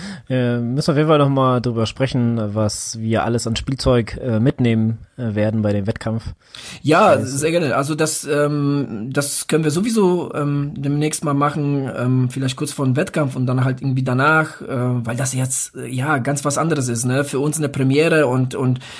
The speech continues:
Speaker 2: von der Ausrüstung und, und von der, von der Renngestaltung ist es, ist es ja ganz was anderes. Ähm, es gibt so an sich keine Wechselzone, ne? Ähm, du läufst ja mit deinem ganzen Zeug und deinem ganzen Equipment.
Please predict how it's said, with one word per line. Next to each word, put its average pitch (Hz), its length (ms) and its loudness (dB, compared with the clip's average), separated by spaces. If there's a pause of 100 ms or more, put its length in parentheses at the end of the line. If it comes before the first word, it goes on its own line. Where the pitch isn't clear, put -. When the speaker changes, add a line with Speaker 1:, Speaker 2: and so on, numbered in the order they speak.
Speaker 2:
von 160 180 0
der 156 140 4
Ausrüstung 135 640 0
und, 135 200 -2
und 139 200 -2
von 139 200 -2
der, 135 160 0
von 135 160 0
der 123 140 2
Renngestaltung 120 760 0
ist 120 180 -4
es, 117 240 -2
ist 127 240 -6
es 120 200 -4
ja 113 200 -4
ganz 131 240 -2
was 123 160 -2
anderes. 156 460 0 (640)
Ähm, 127 440 2 (160)
es 131 160 -2
gibt 147 160 -2
so 151 120 2
an 135 140 2
sich 135 180 -2
keine 127 280 0
Wechselzone, 170 800 0
ne? 139 500 -2
Ähm, 123 320 0
du 123 100 -4
läufst 127 300 -2
ja 123 220 0
mit 120 200 -2
deinem 120 140 -2
ganzen 127 320 0
Zeug 139 340 0
und 127 120 0
deinem 123 160 -2
ganzen 127 260 -2
Equipment. 143 560 -2